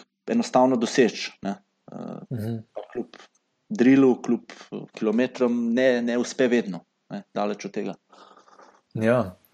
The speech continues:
Speaker 2: Veš, kaj bi se rad dotaknil tega momenta, ko si razlagal, da se vsakim pogovorite, ugotovite, kaj so njegove težave in potem poskušate navezati na vašo rešitev. Glih ta navezava me ful zanima.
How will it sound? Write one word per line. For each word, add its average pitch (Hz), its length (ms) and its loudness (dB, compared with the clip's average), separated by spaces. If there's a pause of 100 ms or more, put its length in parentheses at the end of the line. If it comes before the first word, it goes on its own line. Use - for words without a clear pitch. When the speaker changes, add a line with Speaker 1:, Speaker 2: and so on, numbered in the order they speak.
(1000)
Speaker 2:
Veš, - 80 -10
kaj 185 120 8
bi 160 60 4
se 160 100 6
rad 156 120 10
dotaknil 139 340 2
tega 147 200 4
momenta, 123 420 2
ko 110 100 -8
si - 160 -2
razlagal, 107 640 4
da 104 580 0
se - 140 -4
vsakim 117 380 2
pogovorite, 110 580 2
ugotovite, 110 560 -2
kaj 123 260 2
so 123 140 -4
njegove 117 240 0
težave 120 300 2
in 120 60 0
potem 120 260 -2
poskušate 120 520 -2
navezati 113 460 2
na 107 60 0
vašo 107 320 2
rešitev. 104 420 -2 (340)
Glih 139 180 0
ta 160 120 6
navezava 120 520 6
me 101 120 0
ful 110 160 0
zanima. 101 400 -2